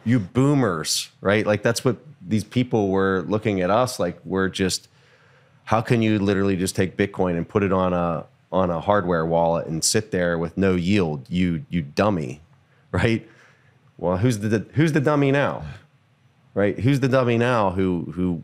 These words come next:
didn't play in those, in those games? Um,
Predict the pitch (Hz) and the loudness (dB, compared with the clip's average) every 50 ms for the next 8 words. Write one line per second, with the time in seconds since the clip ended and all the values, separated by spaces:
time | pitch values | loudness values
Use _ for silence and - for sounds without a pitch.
0 | - - 85 117 120 117 101 82 - - 113 113 117 120 113 107 101 98 92 90 | -10 -6 0 2 2 2 0 -2 -2 0 2 2 2 2 2 2 0 0 0 0
1 | 85 85 80 - - - - - 90 87 85 80 80 76 - - 117 131 156 143 | -2 -2 -4 -6 -8 -8 -6 -4 -4 -2 -2 -2 -4 -4 -2 0 0 2 2 0
2 | 113 92 85 82 85 - - - - _ _ _ _ _ _ _ _ _ _ _ | 0 -2 -2 -4 -4 -6 -8 -8 -10 _ _ _ _ _ _ _ _ _ _ _
3 | _ _ _ _ _ _ _ _ _ _ - 87 92 92 90 87 85 82 76 78 | _ _ _ _ _ _ _ _ _ _ -2 0 0 0 0 0 -2 -2 -4 -6
4 | 71 69 | -8 -10